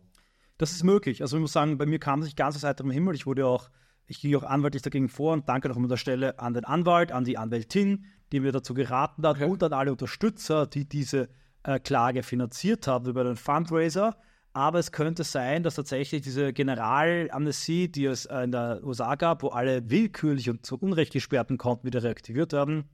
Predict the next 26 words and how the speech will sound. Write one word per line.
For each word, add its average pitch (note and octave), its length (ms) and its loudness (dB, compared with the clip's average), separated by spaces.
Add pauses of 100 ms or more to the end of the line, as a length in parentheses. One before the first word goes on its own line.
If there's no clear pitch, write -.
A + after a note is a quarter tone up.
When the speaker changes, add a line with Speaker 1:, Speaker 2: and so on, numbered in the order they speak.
(440)
Speaker 1:
jetzt C#3 240 -2
endlich C#3+ 340 0
auch B2 120 2
Europa B2 320 0
erreicht A#2+ 280 -2
hat. F3 240 -2 (520)
I C3+ 100 0
B, C#3+ 280 4
all C3 140 2
diese C#3 160 0
I C3 60 0
B-Konten C3 500 -2
wurden D3+ 220 0
ja C3 320 2
auf - 200 -8
Zuruf F3 540 0
des C3 200 -8
Southern C3+ 260 2
Poverty B2 300 0
Law A#2 200 2
Centers C3+ 520 -2
einfach C3 320 -4
so B2+ 340 -4 (220)
weggefleckt B2+ 1040 -2
und B2+ 120 -2
gesperrt. C3+ 540 -2